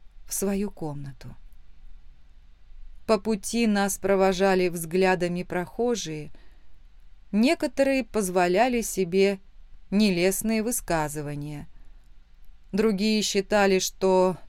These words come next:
то, что произошло, это слишком. Мало кто поощрял физическое насилие. Но затем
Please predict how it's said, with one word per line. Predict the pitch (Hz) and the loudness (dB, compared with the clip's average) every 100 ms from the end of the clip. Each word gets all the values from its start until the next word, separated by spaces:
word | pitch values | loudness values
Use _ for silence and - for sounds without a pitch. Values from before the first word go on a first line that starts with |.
| - - | -18 -2
то, | 214 190 | 4 4
что | 180 - 180 | 2 -2 -4
произошло, | 180 175 165 180 180 220 233 269 208 - - - - - - - - - - - | -2 -2 0 0 0 -2 2 2 0 -6 -16 -16 -18 -18 -18 -16 -16 -16 -8 0
это | 226 233 269 | 0 2 0
слишком. | - 247 302 269 - 170 156 143 - - - - - - - - - | 0 0 0 0 -4 -6 -10 -10 -14 -16 -16 -16 -16 -18 -20 -10 0
Мало | 233 302 254 170 | 4 6 4 2
кто | - 196 190 | 2 2 2
поощрял | 180 175 175 214 226 240 220 - - - | 2 2 0 0 2 2 0 -8 -18 -18
физическое | - 226 190 190 196 180 - 180 | -6 -2 0 0 0 -4 2 2
насилие. | 190 196 - 151 139 - - - - - - - - - - - - - - - | 2 -2 -4 -6 -10 -12 -16 -20 -20 -20 -20 -20 -20 -20 -20 -20 -20 -20 -20 0
Но | 220 294 | 4 6
затем | 302 302 - 349 370 | 6 4 4 4 4